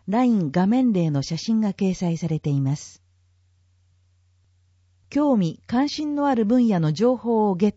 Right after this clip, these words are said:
ト。福島市から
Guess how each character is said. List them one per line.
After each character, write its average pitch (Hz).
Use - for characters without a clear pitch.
ト。 -
福 -
島 294
市 -
か 185
ら 160